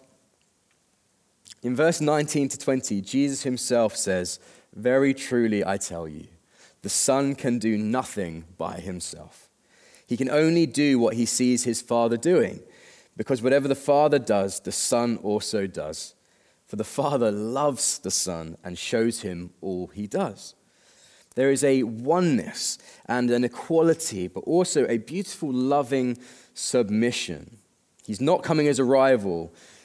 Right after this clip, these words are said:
He's coming as an equal who also submits. And Jesus unpacks more about what this really means in the following verses. We,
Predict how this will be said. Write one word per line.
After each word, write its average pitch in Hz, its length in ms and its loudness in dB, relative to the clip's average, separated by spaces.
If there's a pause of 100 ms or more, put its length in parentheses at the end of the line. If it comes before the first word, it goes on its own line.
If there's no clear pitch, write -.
He's 107 140 -4
coming 139 360 0
as 110 120 0
an 113 200 -2
equal 85 600 -8 (500)
who 123 120 -2
also 147 280 -2
submits. - 720 -6 (1000)
And 117 100 -6
Jesus 233 340 2
unpacks 175 500 0
more 156 440 4
about 113 220 2
what 117 140 0
this 113 180 -6
really 117 280 2
means 110 380 0
in 92 100 -6
the 95 60 -8
following 98 440 -4
verses. 92 420 -6
We, 123 200 0